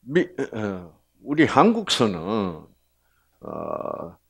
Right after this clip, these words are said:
시어머니가 며느리 반지를 사주잖아요, 시아버지가. 그렇죠? 어. 근데 미국서는 그런 거 없어. 자기들끼리. 음.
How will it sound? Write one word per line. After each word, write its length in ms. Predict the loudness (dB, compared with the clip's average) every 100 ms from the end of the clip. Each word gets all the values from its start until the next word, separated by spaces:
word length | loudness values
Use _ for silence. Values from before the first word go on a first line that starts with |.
| _ _
시어머니가 920 | 0 8 10 12 12 12 12 12 10 10
며느리 680 | 10 10 10 8 6 2
반지를 580 | 8 8 8 2 2 0
사주잖아요, 960 | 2 0 2 6 6 6 2 -4 -10 -14
시아버지가. 720 | -14 -14 -16 _ _ -20 -20
그렇죠? 540 | -20 -20 _ -20 -20 _ _ _
어. 260 | -20 -20 _ _ _ _ _ _ _ _ _ _ _ _ -10
근데 280 | 0 2
미국서는 680 | 4 6 6 4 2 0 0
그런 240 | -4 -6
거 60 | -12 -18
없어. 320 | -16 -16 -16 _ _ _ _ _ _ _ _ _ -20 _ 0
자기들끼리. 800 | 2 2 0 -2 -8 -14 -16 -18 _ _ _ _ _ _ _ _ _ _ _ _ _ _ _ -20
음. 140 | -20